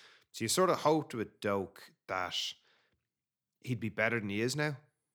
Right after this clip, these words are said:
um, from what you saw as under twenty. 'Cause at under twenty, he was the dominant player in his team, and he was obviously a really good footballer. Like, he, he can place kick. Um,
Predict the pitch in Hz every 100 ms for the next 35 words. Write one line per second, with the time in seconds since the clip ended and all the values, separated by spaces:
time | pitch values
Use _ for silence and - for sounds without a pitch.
0 | _ _ _ _ - 104 101 101 101 98
1 | 95 - 101 110 107 - 110 98 92 95
2 | 82 - 98 90 92 117 180 143 - 131
3 | 110 101 104 92 - 95 92 85 - 90
4 | 82 73 - 87 80 76 90 92 98 87
5 | 107 117 135 - 98 82 95 95 92 87
6 | 82 - 95 - 78 50 76 107 107 110
7 | 104 92 - 113 110 - 90 - - _
8 | _ _ _ _ _ - 92 90 90 87
9 | 85 82